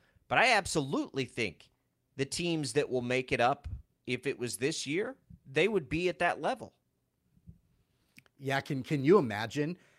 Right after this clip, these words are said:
Speaker 2: uh, if the Pac-twelve falls apart the way that it's being predicted that, that will ha-, that will happen? Obviously, we know U C L A and, and U S C are leaving. Uh, but if the Pac-twelve continues to splinter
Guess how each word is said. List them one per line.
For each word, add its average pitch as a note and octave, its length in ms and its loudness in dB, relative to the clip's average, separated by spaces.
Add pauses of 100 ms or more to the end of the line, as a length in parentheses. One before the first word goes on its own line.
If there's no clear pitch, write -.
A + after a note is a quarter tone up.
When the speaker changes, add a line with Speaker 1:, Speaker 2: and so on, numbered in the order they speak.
(140)
Speaker 2:
uh, G#2+ 260 0
if C#3 180 2
the B2+ 80 2
Pac-twelve C3+ 540 2
falls A#2+ 280 0
apart A#2+ 360 -2
the A#2 60 0
way A2 260 -2
that A2+ 140 0
it's G#2 140 -6
being A2+ 240 -4
predicted A2 560 -6
that, G#2+ 300 -4
that A2 220 -6
will G2+ 100 -6
ha-, G#2+ 200 -10
that A2 140 -2
will F2+ 100 -8
happen? A#2+ 440 -2 (320)
Obviously, C#3+ 420 0
we B2+ 120 0
know B2+ 100 4
U A#2+ 180 0
C A#2+ 200 -4
L A2 160 -2
A A2 180 -2
and, G#2 140 -8
and G#2+ 180 -8
U A#2 160 0
S G2+ 100 -6
C A#2 220 -2
are G2 80 -4
leaving. G#2 480 -4 (380)
Uh, A2 180 -4
but B2+ 140 0
if B2 100 -4
the B2 60 -10
Pac-twelve B2+ 500 0
continues B2+ 540 -4
to C#3 120 -6
splinter D3 640 -4